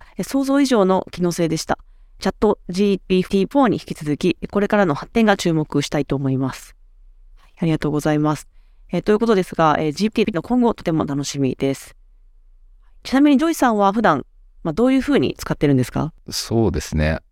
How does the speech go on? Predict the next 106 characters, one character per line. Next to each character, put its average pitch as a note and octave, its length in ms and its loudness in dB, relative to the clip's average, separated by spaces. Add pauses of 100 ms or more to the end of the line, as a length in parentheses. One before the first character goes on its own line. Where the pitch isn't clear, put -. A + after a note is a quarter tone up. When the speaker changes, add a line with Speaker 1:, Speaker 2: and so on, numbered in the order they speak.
(100)
Speaker 2:
僕 G2+ 400 -2
は D3+ 160 6
も D3+ 140 4
う F3 40 -2
常 A2 280 0
に D2 200 0 (320)
そ - 160 -14
の D2+ 60 -6
チ - 100 -6
ャ F2+ 40 4
ッ - 40 -4
ト - 80 -10
ジ F2 120 2
ー D#2 40 0
ピ F#2 100 -2
ー D#2 40 0
テ F#2+ 120 0
ィ - 20 4
ー - 20 2
の C#2+ 60 0
ウ C#2 60 0
ィ D2 100 2
ン D2+ 40 2
ド D2+ 120 0
ウ D2+ 40 2
を D2 40 0
開 E2 260 2
い - 40 -4
て B1 100 -4
い G#1+ 80 -4
て、 - 320 0 (560)
で、 C#2+ 460 0
ま E2 100 2
あ、 - 20 -2
翻 E2+ 260 0
訳 D#2+ 320 0
に D#2 120 0
使 - 180 -4
っ D#2 60 -2
た D2 180 0
り、 - 220 -4 (360)
手 E2 120 -2
紙 C#2+ 200 2
の C#2+ 120 -2
叩 - 260 -4
き - 100 -6
台 D2 160 -2
使 - 160 -8
っ C2+ 60 -2
た - 160 -6
り、 B1+ 180 -6 (220)
こ D#3 200 2
う D#3+ 80 4
い D#3 80 4
う D#3 40 0
使 - 180 -2
い D3+ 60 2
方 - 240 0
あ D3 60 4
る C#3+ 80 0
か A#2 100 0
な A#2+ 140 2
っ - 20 -16
て - 220 0
い A#2 100 4
う B2+ 80 4
の G#2+ 240 4
を G2+ 80 2
必 F#2+ 460 0
ず F2+ 120 -2
毎 E2+ 220 0
日 D#2+ 460 -2
な E2 100 -2
ん D#2+ 60 -4
と D#2+ 80 -2
な D#2 100 0
く - 140 -8
こ - 80 -4
う C#2 40 -2
実 D2 220 -4
験 C#2 160 -2
的 C#2+ 260 -4
に C#2 200 -2 (400)
使 - 160 -4
っ D#2 40 2
て - 160 -4
み C#2+ 80 0
る B1 80 0
っ - 40 -6
て - 140 -10
い D2 60 -2
う - 20 -4
の C2 80 -4
と、 D#2+ 240 0
あ - 100 0
と G2+ 120 2
は D#2 100 2
ま E2 100 -2
あ - 40 0
ソ F2+ 140 -2
フ - 80 -12
ト A2 120 -2
ウ - 20 4
ェ F#2 120 4
ア - 20 0
を - 40 -2